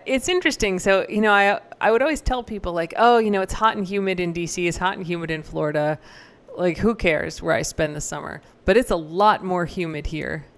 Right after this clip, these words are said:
So the dew point in D C is, like, sixty-five, which is considered oppressive. And the dew point here is seventy-five, which makes a big difference.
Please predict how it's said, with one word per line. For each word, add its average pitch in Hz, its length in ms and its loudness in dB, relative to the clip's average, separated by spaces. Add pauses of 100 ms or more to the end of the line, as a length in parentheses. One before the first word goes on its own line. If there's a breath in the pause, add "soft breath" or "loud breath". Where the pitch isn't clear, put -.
So - 220 -4
the 160 120 -2
dew 240 220 -4
point 214 420 -2
in 170 380 -4
D 185 160 -4
C 269 240 -4
is, 170 160 -2
like, 156 160 -4
sixty-five, 160 920 -4
which 175 200 2
is 156 340 -6
considered 165 420 -4
oppressive. - 600 -6 (420 loud breath)
And 170 120 -6
the 165 60 -2
dew 254 120 -2
point 170 260 -4
here 214 180 -2
is 160 140 -4
seventy-five, 170 920 -2 (600 loud breath)
which 185 220 0
makes 202 280 0
a 196 60 -4
big 233 260 -2
difference. 170 600 0